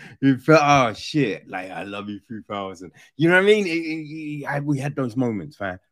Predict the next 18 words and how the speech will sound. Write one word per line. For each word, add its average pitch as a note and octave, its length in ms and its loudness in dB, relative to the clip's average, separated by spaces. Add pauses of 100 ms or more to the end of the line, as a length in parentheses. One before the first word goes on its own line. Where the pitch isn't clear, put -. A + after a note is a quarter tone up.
We G#2 180 -8
had B2+ 360 -6 (260)
those A2+ 340 -4 (280)
moments. A#2 880 -2 (460)
Yo, A#2 560 -4 (1000)
No B2+ 360 -2
Way B2 400 -2
Home G#2 680 -6 (800)
is A#2+ 560 -2 (380)
so - 380 -14 (260)
good. - 560 -20 (720)
So D#3 600 -12
good. E3+ 420 -8 (100)
I D#3 260 -6
loved A#2 760 -10
it - 220 -4
so D#3 300 -12
much, C3+ 720 -4